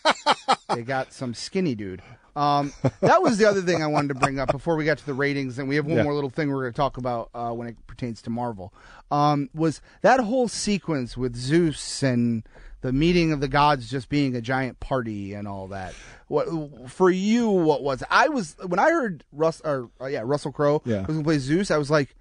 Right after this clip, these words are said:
Speaker 1: "You know what? Knowing, like, what he did with Maximus, him as Zeus
Speaker 2: <laughs>
Speaker 1: could be really good." I'm not saying he gets that intense.
Speaker 2: Yeah.
Speaker 1: Could be really good. The, the, the god of gods. This could be amazing.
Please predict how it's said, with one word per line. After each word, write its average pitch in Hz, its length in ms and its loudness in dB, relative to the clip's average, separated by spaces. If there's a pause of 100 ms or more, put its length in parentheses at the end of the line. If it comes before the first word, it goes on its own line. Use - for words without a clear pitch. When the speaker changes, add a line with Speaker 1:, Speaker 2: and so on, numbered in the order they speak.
(840)
Speaker 1:
"You 143 140 -2
know 180 80 4
what? 202 240 2
Knowing, 165 420 0
like, 165 200 -2
what 170 140 4
he 160 120 -2
did 147 200 2
with 120 200 -6
Maximus, 151 920 -2 (680)
him 220 260 4
as 151 140 2 (100)
Zeus 160 480 0 (260)
Speaker 2:
<laughs> - 220 2
Speaker 1:
could 196 220 4
be 185 200 2
really 202 580 0
good." 196 140 -2
I'm 254 80 4
not 277 140 4
saying 208 160 0
he 170 60 -2
gets 139 200 -6
that 175 200 4
intense. 139 280 -6
Speaker 2:
Yeah. 170 180 4 (200)
Speaker 1:
Could 196 140 -2
be 175 100 0
really 185 380 0
good. 131 300 2
The, 113 120 -6
the, 110 320 -8 (160)
the 110 120 -10
god 156 320 4
of 139 120 -4
gods. 135 440 0
This 196 160 -6
could 233 160 -2
be 202 180 0
amazing. 156 640 -2